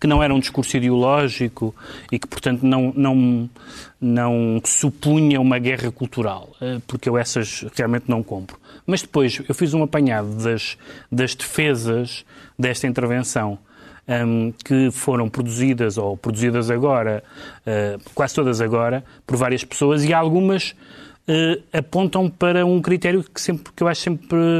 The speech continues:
preocupante, que é, eh,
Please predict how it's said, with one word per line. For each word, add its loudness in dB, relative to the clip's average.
preocupante, 0
que -2
é, 0
eh, 2